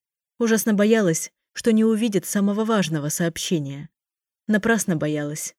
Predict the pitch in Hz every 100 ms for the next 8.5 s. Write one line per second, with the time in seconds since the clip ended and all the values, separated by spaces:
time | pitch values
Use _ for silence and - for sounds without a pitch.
0 | _ _ _ _ 185 165 185 175 180 -
1 | 175 - 175 - 180 175 170 165 165 175
2 | 170 180 196 196 - _ _ - 180 185
3 | 208 - 175 143 156 - _ _ _ _
4 | _ _ _ 170 170 175 165 180 180 160
5 | 156 170 156 160 170 180 156 - - -
6 | _ _ _ _ - 151 170 143 143 147
7 | _ _ _ _ _ _ _ 208 214 185
8 | 180 196 190 151